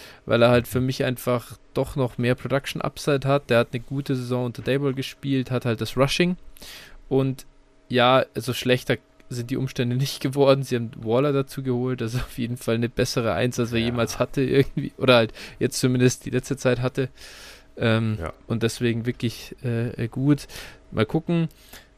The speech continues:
Speaker 1: äh, ob da was geht. Achtzehn habe ich Russell Wilson, halt, weil ich de-, denke, Alter, ich, ich, ich kann ihn einfach, es tut mir halt, ich glaub halt doch irgendwie immer noch dran,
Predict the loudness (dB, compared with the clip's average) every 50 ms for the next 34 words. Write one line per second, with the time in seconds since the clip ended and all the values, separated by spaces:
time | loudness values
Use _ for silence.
0 | _ -4 -2 0 0 0 2 2 4 4 4 2 2 0 -2 0 0 0 0 0
1 | 0 0 2 4 4 4 4 4 4 2 2 2 2 0 2 4 4 4 4 2
2 | 0 -2 -2 -2 -2 -4 -8 -20 -20 -20 _ _ _ _ _ -20 -8 0 4 6
3 | 6 6 4 6 6 6 6 6 4 0 0 0 2 2 2 2 2 2 2 -2
4 | -2 0 0 0 0 -2 -2 -2 -6 -16 -20 -20 -20 -18 -16 -16 -16 -16 -18 -18
5 | -16 -16 -8 -2 0 2 2 4 2 4 2 2 2 2 0 0 -2 -6 -10 -10
6 | -6 -6 -4 0 2 2 4 4 2 2 -2 -12 _ _ _ -20 -20 -20 -20 -20
7 | _ -20 -20 -20 -6 2 4 4 6 6 4 2 0 0 -4 -2 0 0 0 0
8 | 0 0 2 2 4 4 6 6 4 4 2 2 4 4 4 4 2 -2